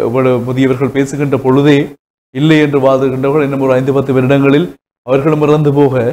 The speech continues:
இருக்கின்ற இளைஞர்களுக்கு உண்மையில் ஒன்றும் தெரியாது. எனவே அவர்களும் என்ன செய்ய போகிறார்கள்? உண்மையில் பௌத்தம் தான் முதல் வந்த மதம்,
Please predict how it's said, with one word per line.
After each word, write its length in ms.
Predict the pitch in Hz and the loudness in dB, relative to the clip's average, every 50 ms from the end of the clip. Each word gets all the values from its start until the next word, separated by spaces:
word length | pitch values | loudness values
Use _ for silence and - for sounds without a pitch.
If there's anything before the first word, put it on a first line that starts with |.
| 123 - _ _ _ _ _ _ _ 131 117 - - | -6 -10 _ _ _ _ _ _ _ -16 -12 -6 -2
இருக்கின்ற 460 | 175 143 127 139 135 151 147 139 147 | 0 0 0 0 0 0 0 2 2
இளைஞர்களுக்கு 800 | 143 139 139 139 143 139 139 143 139 143 143 - 170 156 147 139 | 2 2 0 0 0 -2 0 0 0 0 -2 -2 -2 -2 0 0
உண்மையில் 320 | 135 135 139 139 139 135 | -2 -2 -2 -2 -2 -2
ஒன்றும் 200 | 135 131 139 131 | -2 -2 -4 -4
தெரியாது. 460 | 135 147 151 147 143 135 120 110 117 131 151 - _ _ _ _ _ _ - | -4 -4 -2 0 0 0 0 0 -2 -4 -6 -6 _ _ _ _ _ _ -6
எனவே 220 | 135 147 143 143 | -2 0 2 2
அவர்களும் 460 | 135 131 139 139 147 160 156 151 151 | 2 2 2 0 0 0 0 -2 -2
என்ன 160 | 151 139 143 131 | -4 -4 -4 -6
செய்ய 220 | 135 147 135 135 | -6 -4 -4 -2
போகிறார்கள்? 320 | 135 135 131 135 143 160 | -2 0 0 0 0 0
உண்மையில் 420 | 156 143 139 139 139 139 139 135 131 | 0 0 -2 -2 -2 -2 0 0 0
பௌத்தம் 320 | 127 123 123 - 135 123 | 0 -2 -2 -2 -4 -2
தான் 200 | 127 131 131 127 | -2 0 0 0
முதல் 180 | 120 120 123 123 | -2 0 0 0
வந்த 220 | 123 120 117 120 | 0 0 0 -2
மதம், 280 | 120 120 117 127 127 | -2 -2 -2 -2 -2